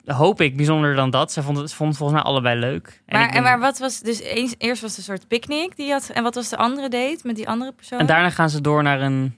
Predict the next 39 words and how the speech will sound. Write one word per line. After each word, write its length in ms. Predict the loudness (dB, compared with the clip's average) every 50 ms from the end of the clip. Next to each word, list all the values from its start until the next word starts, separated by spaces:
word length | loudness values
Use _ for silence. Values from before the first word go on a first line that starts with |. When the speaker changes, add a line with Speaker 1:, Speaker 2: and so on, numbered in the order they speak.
| _
Speaker 1:
daarna 180 | 2 2 2 4
gingen 200 | 2 0 0 2
ze 60 | 2
nog 120 | 0 0 0
door 200 | 2 2 2 4
naar 140 | 2 2 2
een 160 | 0 -2 -2
café 320 | -2 -4 -2 2 2 2
waar 80 | 4 4
wij 140 | 4 4 2
dan 100 | 2 2
al 120 | 2 0
de 60 | -2
drankjes 360 | -4 -2 0 0 0 -2 -4
hadden 200 | -6 -6 -6 -6
betaald. 520 | -8 -6 -6 -6 -6 -6 -10 -14 _ _ _ _ _ _ _ _ _ _ _ _ _ _ _
Speaker 2:
Maar 140 | 2 2 4
ze 60 | 4
had 80 | 2
toch 120 | 2 2 -2
twee 300 | 0 2 4 4 4 6
dates? 600 | 6 6 6 4 2 0 -6 -12 -16 -16 -18 -6
Speaker 1:
Maar 180 | 0 2 2 4
ja, 120 | 4 2
die 100 | 0 0
tweede 260 | 0 0 2 2 4
date, 220 | 2 2 0 0 -4 _
daar, 340 | 0 2 2 2 2 0 -6 -8
die 180 | _ -2 -2 -2
is 240 | 0 0 -2 0 2
nog 260 | 0 0 0 -2 -8 -16 _ _ _
onder 300 | _ 0 2 2 2 2
constructie, 840 | 2 0 0 0 0 0 0 0 0 0 -2 -2 -2 0 0 -2 -4 -6 -12 _ _ _
maar 100 | 2 2
het 100 | 4 4
wordt 120 | 4 4
een 60 | 2 2
culturelere 640 | 2 2 2 2 2 2 2 2 2 0 -2 -4 -4
date. 260 | -6 -8 -10 -10 -12